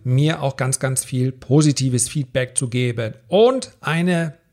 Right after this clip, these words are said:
Benchmark, wie es so schön heißt, im Neudeutschen zu erreichen, nämlich die tausend Bewertungen.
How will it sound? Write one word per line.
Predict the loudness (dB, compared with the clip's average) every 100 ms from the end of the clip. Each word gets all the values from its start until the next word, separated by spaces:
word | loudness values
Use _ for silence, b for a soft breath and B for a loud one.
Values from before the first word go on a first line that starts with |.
| _
Benchmark, | 0 2 0 -4 -6 -6 -8
wie | -10
es | -8
so | -8 -10
schön | -10 -10 -10
heißt, | -10 -10 -8
im | -8 -6
Neudeutschen | -4 -4 -2 -2 -2 -2 -2
zu | -2
erreichen, | -2 0 0 0 0 0 0
nämlich | 2 4 2 0 -4
die | -10 -10 -6
tausend | -2 0 0 0 -2 -6
Bewertungen. | -8 -8 -10 -10 -12